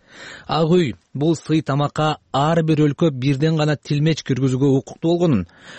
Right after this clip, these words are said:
америкалык тилмеч жапон тилинен гана котормочу экенин билдирди.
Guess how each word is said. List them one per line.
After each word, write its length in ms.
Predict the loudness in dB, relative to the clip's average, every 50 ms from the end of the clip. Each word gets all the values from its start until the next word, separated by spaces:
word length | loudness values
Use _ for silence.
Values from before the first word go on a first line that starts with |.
| -18 -10 -4
америкалык 460 | 0 2 2 2 2 0 0 -2 -2
тилмеч 540 | -2 -2 0 2 2 2 0 0 -4 -6 -8 -4 -2
жапон 340 | -2 0 0 2 2 2 2
тилинен 320 | 2 0 2 2 2 2
гана 220 | 0 0 -2 -2 -2
котормочу 500 | -2 -2 0 0 0 0 0 0 -2 -2
экенин 200 | -2 0 0 0
билдирди. 420 | 0 -2 -2 0 0 0 0 -2